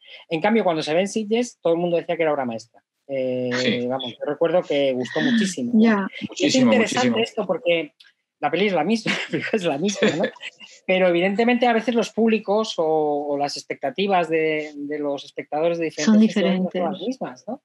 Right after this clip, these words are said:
Speaker 1: Entonces yo creo que en San Sebastián la película a algunos les pareció extraña,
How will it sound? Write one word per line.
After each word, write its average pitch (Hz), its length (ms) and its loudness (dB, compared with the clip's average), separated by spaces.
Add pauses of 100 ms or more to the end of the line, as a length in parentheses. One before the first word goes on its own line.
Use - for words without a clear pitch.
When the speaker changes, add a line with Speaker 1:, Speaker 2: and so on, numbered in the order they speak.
(600)
Speaker 1:
Entonces 185 300 0
yo 214 80 2
creo 220 140 2
que 233 60 2
en 220 40 0
San 220 120 -2
Sebastián 220 360 0
la 214 80 2
película 208 380 0
a 190 180 -6
algunos 180 320 0
les 190 140 -6
pareció 156 300 -4
extraña, 175 440 -2